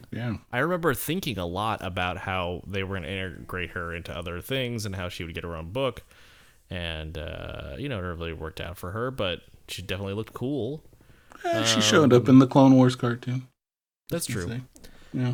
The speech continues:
Speaker 2: You know,
Speaker 1: something.
Speaker 2: I do like this, the sequence, um, because Jake Lloyd seems like he, nothing is really happening. There's <laughs> so many stressful things happen,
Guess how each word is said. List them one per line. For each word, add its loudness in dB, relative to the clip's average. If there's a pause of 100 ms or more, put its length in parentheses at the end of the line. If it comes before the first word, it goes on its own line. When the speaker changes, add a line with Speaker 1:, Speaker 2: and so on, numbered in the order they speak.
(140)
Speaker 2:
You 2
know, 6
Speaker 1:
something. 2 (260)
Speaker 2:
I 2
do -2
like -2
this, -2 (180)
the -4
sequence, -2
um, -6 (540)
because -4 (440)
Jake -4
Lloyd -2 (360)
seems -4
like -4
he, -6 (640)
nothing -2
is -2
really -4
happening. -6
There's 2
<laughs> 4
so 2
many 2
stressful 0
things 0
happen, 0